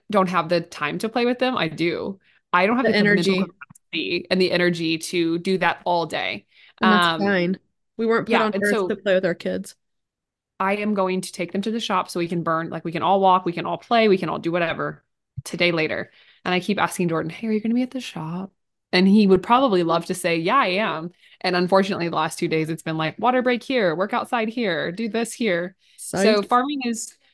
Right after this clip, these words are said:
Speaker 1: farming is unique for us. Um, some days I wish that we were, like, just a, a mom and pop organization. And I say that, like, with no ill will toward anybody who is.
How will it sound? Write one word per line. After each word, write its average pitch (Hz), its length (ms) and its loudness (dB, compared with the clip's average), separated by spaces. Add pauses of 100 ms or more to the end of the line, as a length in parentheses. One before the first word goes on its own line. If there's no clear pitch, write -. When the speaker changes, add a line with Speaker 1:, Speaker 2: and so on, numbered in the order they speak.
(560)
Speaker 1:
farming 359 240 6
is 294 140 4
unique 233 240 2
for 220 120 2
us. 208 380 2 (100)
Um, 185 640 0 (160)
some 226 220 2
days 233 200 4
I 226 100 4
wish 175 220 4
that 170 120 2
we 190 140 2
were, 180 100 4
like, 180 300 0
just 196 200 -6
a, 185 200 -2
a 185 100 0
mom 175 240 0
and 185 140 -2
pop 190 280 -2 (400)
organization. 190 680 -2
And 190 140 -4
I 196 60 0
say 202 200 -2
that, 233 220 -2
like, 180 220 -6
with 185 160 -6
no 170 380 -2
ill 170 240 0
will 151 240 -2
toward 170 260 -4
anybody 165 320 -4
who 175 180 -4
is. 160 520 -4